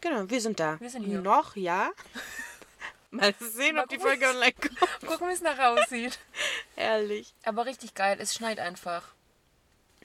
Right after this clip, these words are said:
Speaker 1: Ich bin gar kein Fan.
Speaker 2: Ich schon. Ich bin
Speaker 1: Mhm.
Speaker 2: Riesenfan. Wirklich, die letzten Jahre war es so mau, was Schnee angeht.
Speaker 1: Mau.
Speaker 2: Ja. <laughs> Mau.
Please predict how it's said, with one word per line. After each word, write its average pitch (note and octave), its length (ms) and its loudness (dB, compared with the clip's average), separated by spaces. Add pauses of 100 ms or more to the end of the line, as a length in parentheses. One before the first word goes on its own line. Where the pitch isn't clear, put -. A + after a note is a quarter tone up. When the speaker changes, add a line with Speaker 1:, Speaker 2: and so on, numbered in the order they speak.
Speaker 1:
Ich - 180 -14
bin E3+ 140 -16 (120)
gar E3+ 180 -10
kein - 40 -14 (220)
Fan. - 180 -16 (280)
Speaker 2:
Ich A3 360 -8
schon. F3+ 320 -6 (420)
Ich F#3+ 200 -10
bin G3 140 -10
Speaker 1:
Mhm. F#3 60 -10
Speaker 2:
Riesenfan. F#3 640 -10 (480)
Wirklich, G3+ 340 -6
die G3+ 80 -12
letzten G#3 300 -4
Jahre G3 280 0
war G3 100 0
es G3 100 -8
so A3+ 80 -8
mau, G3+ 300 -2
was F#3+ 180 -6
Schnee G3+ 200 -6
angeht. F3 480 -12 (260)
Speaker 1:
Mau. E3 360 -10 (1000)
Speaker 2:
Ja. A#3 360 -4 (560)
<laughs> D4 580 -10
Mau. A3 420 -4